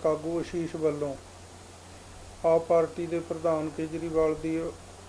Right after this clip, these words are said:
ਹਾਜ਼ਰੀ ਵਿੱਚ ਇੱਕ ਚੋਣ ਮੈਨੀਫੈਸਟੋ ਜਾਰੀ ਕੀਤਾ ਗਿਆ, ਜਿਸ ਚੋਣ ਮੈਨੀਫੈਸਟੋ ਦੇ ਵਿੱਚ,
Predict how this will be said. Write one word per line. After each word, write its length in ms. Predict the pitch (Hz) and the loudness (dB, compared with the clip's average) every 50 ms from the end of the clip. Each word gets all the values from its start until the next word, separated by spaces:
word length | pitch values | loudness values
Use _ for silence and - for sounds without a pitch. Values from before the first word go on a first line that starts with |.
| - - - - - - - 151 | -18 -18 -18 -18 -18 -4 0 2
ਹਾਜ਼ਰੀ 380 | 156 156 - 156 151 165 175 165 | 4 4 2 2 0 0 0 0
ਵਿੱਚ 1300 | 156 147 135 - - - - - - - - - - - - - - - - - - - - - - | 0 -2 -2 -4 -8 -16 -18 -18 -18 -18 -16 -16 -14 -14 -16 -16 -16 -16 -16 -14 -14 -16 -12 -6 -4
ਇੱਕ 120 | 180 165 151 143 - | -2 -2 -2 -2 0
ਚੋਣ 240 | 170 170 175 175 175 | 4 4 4 4 4
ਮੈਨੀਫੈਸਟੋ 760 | 175 170 165 170 170 170 170 - 165 151 156 - - 175 165 | 2 2 0 0 0 -2 0 2 0 0 0 -2 -4 -4 0
ਜਾਰੀ 300 | 151 160 160 156 160 165 160 - | 4 4 4 4 2 -2 -4 -6
ਕੀਤਾ 280 | 160 - - 165 160 | -8 -2 2 4 4
ਗਿਆ, 320 | 160 160 170 170 175 170 170 165 - - - - - - - - - - - - - - - - - - - - - - - - - | 4 4 4 4 4 4 4 0 -6 -16 -18 -18 -18 -18 -18 -18 -18 -18 -18 -18 -18 -18 -18 -18 -18 -18 -18 -18 -18 -18 -14 -10 -4
ਜਿਸ 200 | 160 170 180 170 175 - | 0 2 2 2 0 0
ਚੋਣ 220 | 175 170 170 175 175 | 2 2 4 4 4
ਮੈਨੀਫੈਸਟੋ 800 | 170 170 165 170 175 160 - - 170 160 - - - 180 170 165 | 2 2 2 2 0 -2 0 2 2 2 2 0 -2 -2 -2 0
ਦੇ 140 | 160 165 160 | 0 -2 -2
ਵਿੱਚ, 240 | 156 165 165 170 | -2 -2 -2 -4